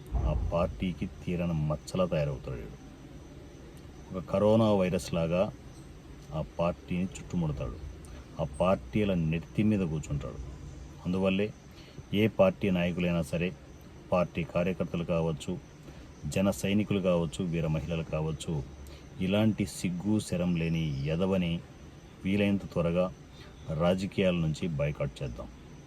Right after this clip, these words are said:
YouTube నుంచి తన్ని తరిమేద్దాం. లేట్ చేయకుండా వీడి ఛానల్ని అన్‌సబ్స్క్రైబ్ చేసి, రిపోర్ట్ ఆప్షన్ క్లిక్ చేసి, వీడిని YouTube నుంచి ఫస్ట్ తన్ని తరిమేయండి. దాని తర్వాత ఆటోమేటిక్‌గా రాజకీయాల నుంచి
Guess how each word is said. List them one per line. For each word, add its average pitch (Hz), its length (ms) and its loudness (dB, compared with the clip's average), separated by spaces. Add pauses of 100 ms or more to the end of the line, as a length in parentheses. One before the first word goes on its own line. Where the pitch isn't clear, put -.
(680)
YouTube 95 340 4
నుంచి 92 260 2
తన్ని 82 320 -2
తరిమేద్దాం. 65 500 -6 (760)
లేట్ 98 300 0
చేయకుండా 95 440 2 (400)
వీడి 78 180 -2
ఛానల్ని 95 560 2
అన్‌సబ్స్క్రైబ్ 80 720 -4
చేసి, - 280 -4 (1200)
రిపోర్ట్ 101 420 4
ఆప్షన్ 87 320 2
క్లిక్ 80 340 -6
చేసి, 82 340 -2 (640)
వీడిని 80 540 0
YouTube 92 240 2
నుంచి 90 280 2
ఫస్ట్ - 360 -6 (100)
తన్ని - 120 0
తరిమేయండి. 135 540 -6 (640)
దాని 85 120 0
తర్వాత 90 280 6
ఆటోమేటిక్‌గా 90 720 2
రాజకీయాల 82 440 0
నుంచి 78 400 0